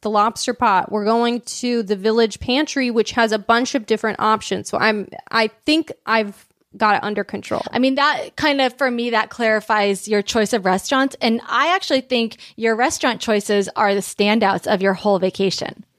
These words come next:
Speaker 1: And they usually are, Amanda, to be honest. I will say, in my defense of my vacation, I've picked a lot of things where my, where my wealth is going to give me the ability to do things on my own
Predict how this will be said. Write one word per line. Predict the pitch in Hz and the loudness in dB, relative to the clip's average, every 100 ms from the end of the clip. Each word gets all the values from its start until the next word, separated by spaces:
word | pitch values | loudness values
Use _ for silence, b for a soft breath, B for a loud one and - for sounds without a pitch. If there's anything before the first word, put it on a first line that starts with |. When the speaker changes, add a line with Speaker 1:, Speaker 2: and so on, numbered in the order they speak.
| _ B B | _ B B
Speaker 1:
And | - 277 | -2 2
they | 285 | 2
usually | 285 311 349 330 | 2 0 2 2
are, | 226 240 | 2 2
Amanda, | 220 180 185 196 | 0 -4 -6 -8
to | - | -6
be | 220 | -4
honest. | 196 185 175 - _ b b 240 | -2 -2 -4 -10 _ b b -2
I | 302 | 0
will | 247 370 | 2 0
say, | 427 - 254 233 | -2 0 2 2
in | 247 | 0
my | 233 233 247 - _ - | 0 0 0 -4 _ -10
defense | 233 214 247 254 | -6 -2 -2 0
of | |
my | 247 233 | 0 2
vacation, | 208 208 233 226 240 - | 2 0 -6 -4 -8 -2
I've | 226 233 _ | 0 0 _
picked | - 311 - | -4 -2 2
a | 339 | 4
lot | 262 247 | 4 2
of | 247 | 0
things | 254 233 226 226 - b b b | 0 0 0 -6 -10 b b b
where | 240 240 | 0 0
my, | 226 226 226 226 - _ _ | 2 2 2 0 -4 _ _
where | 233 226 | -6 -4
my | 226 214 | 0 -2
wealth | 208 226 240 294 - | 0 2 4 2 -4
is | 240 | -10
going | 214 233 | -2 -2
to | 233 | 0
give | 226 | 0
me | 233 226 | 0 2
the | 233 | 0
ability | 190 220 226 240 | 2 0 2 0
to | 220 | -2
do | 185 220 | -2 -6
things | - 226 220 226 - | -2 0 0 -4 -4
on | 208 | -2
my | 202 202 - | 0 -2 -2
own | 202 196 - | -4 -4 -10